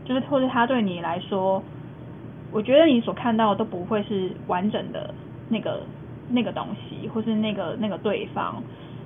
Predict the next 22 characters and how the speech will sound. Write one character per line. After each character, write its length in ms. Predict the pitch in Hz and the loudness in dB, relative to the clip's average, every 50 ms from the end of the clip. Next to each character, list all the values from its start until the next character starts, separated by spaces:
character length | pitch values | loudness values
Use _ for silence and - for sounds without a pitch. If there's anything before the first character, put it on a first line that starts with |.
| - - - - - - - - | -14 -14 -14 -14 -14 -14 -8 -2
那 160 | - 381 381 381 | 2 4 6 8
在 140 | 381 349 | 8 8
这 60 | 330 330 | 8 8
种 200 | 339 269 214 214 | 6 6 6 4
状 160 | 240 254 269 | 4 4 4
态 140 | 285 254 254 | 4 4 6
下， 160 | 262 254 247 | 6 4 4
干 180 | 254 - 254 | 4 4 4
嘛 100 | 220 190 | 4 4
不 120 | 190 196 190 | 4 4 4
要 120 | 190 214 | 4 6
大 220 | 233 240 226 202 190 | 6 4 2 2 4
家 240 | 190 202 196 196 | 4 4 4 6
的， 260 | 202 190 180 170 170 180 185 - - - - - - - - - - - - - - | 4 4 4 2 0 -2 -6 -8 -12 -14 -14 -14 -14 -14 -14 -14 -14 -14 -14 -6 2
就 160 | - 262 240 | 4 4 4
是， 680 | 233 - 254 240 226 220 214 208 202 196 190 190 185 202 226 - - - - - - - - - - - - - | 4 4 6 6 8 8 6 6 4 2 2 0 0 -2 -4 -6 -8 -12 -12 -12 -14 -14 -14 -12 -12 -12 0 4
心 220 | 254 240 233 233 | 6 8 8 8
都 160 | 233 233 240 | 8 6 4
放 360 | 233 - 254 220 185 175 165 214 - - - - | 6 4 4 4 4 0 -4 -8 -8 -10 -2 0
大 260 | - 220 185 165 160 | 2 2 2 2 0
一 80 | 165 175 | -2 -4
点， 180 | 156 - - | -6 -8 -8